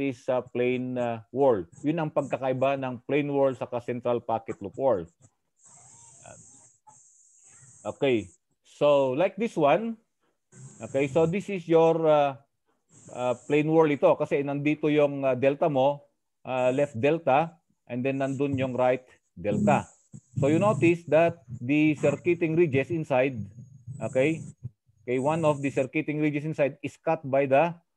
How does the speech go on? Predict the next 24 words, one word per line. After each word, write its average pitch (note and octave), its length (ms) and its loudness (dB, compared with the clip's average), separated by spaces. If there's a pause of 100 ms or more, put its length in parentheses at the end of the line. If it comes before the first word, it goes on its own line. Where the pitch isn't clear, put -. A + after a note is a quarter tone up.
(140)
line C#3 400 -2
drawn C#3 260 2
between C3 320 -4
the D3 240 2 (400)
left C3 240 -2
delta C3+ 480 0
to C3 80 -2
the C3+ 300 0 (320)
right B2+ 260 2 (560)
delta. G#2+ 480 0 (240)
Okay? D3+ 380 -2 (340)
So, C3+ 140 0
yun E3 180 2
ang D#3 160 -6 (140)
proper C#3+ 340 0
na C#3+ 80 -2
pag-interpret B2+ 720 -4
niyan, A2 220 -8
class. C#3+ 240 0 (920)
Okay. - 220 -16 (1600)
So, B2 80 -2
moving E3 320 2
on. G#2+ 240 0 (480)
Now, C3 320 2